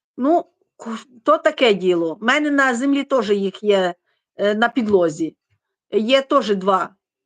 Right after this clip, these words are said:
А цей в мене висить на стіні, бо я його люблю, він мені висить тут. Він мені дорогий, я його повісила, щоб мені було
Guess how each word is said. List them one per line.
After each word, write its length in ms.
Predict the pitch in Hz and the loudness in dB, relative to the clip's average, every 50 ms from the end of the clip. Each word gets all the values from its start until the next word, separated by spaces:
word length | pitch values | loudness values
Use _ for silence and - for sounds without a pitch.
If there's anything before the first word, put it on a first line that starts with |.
| _ _ | _ _
А 140 | - 220 214 | -4 -4 -4
цей 300 | 214 - - 311 392 392 | -2 0 2 2 2 0
в 40 | 277 | -2
мене 240 | 214 208 208 208 196 | -6 -6 -6 -4 -4
висить 300 | 214 247 240 - 220 202 | -4 -4 -4 -6 -8 -8
на 80 | 185 | -8
стіні, 460 | 180 - _ - 185 170 160 175 - _ | -8 -10 _ -12 -12 -12 -12 -14 -14 _
бо 80 | 170 175 | -6 -4
я 140 | 202 214 220 | -2 0 0
його 220 | 220 214 196 196 | 0 0 0 0
люблю, 360 | 190 190 226 226 233 214 175 | 0 -2 -4 -4 -4 -4 -4
він 140 | 160 180 190 | -4 -4 -6
мені 200 | 190 175 175 175 | -6 -6 -6 -6
висить 360 | 170 175 170 - - 156 - | -8 -8 -8 -10 -12 -14 -14
тут. 240 | - 147 143 _ - | -16 -20 -20 _ -10
Він 120 | 196 208 214 | -8 -6 -4
мені 240 | 208 208 208 202 | -4 -4 -4 -4
дорогий, 460 | 196 202 202 208 208 208 247 262 262 214 | -2 0 0 2 2 0 -2 -2 -2 0
я 120 | 190 202 | 0 2
його 120 | 202 196 | 0 0
повісила, 480 | 190 - 185 170 202 233 220 - 180 165 | -2 -4 -8 -8 -8 -8 -8 -8 -8 -8
щоб 180 | 160 - 165 175 | -8 -10 -12 -10
мені 180 | 180 180 180 | -8 -8 -8
було 380 | 190 185 170 165 170 175 185 | -8 -8 -8 -6 -6 -6 -6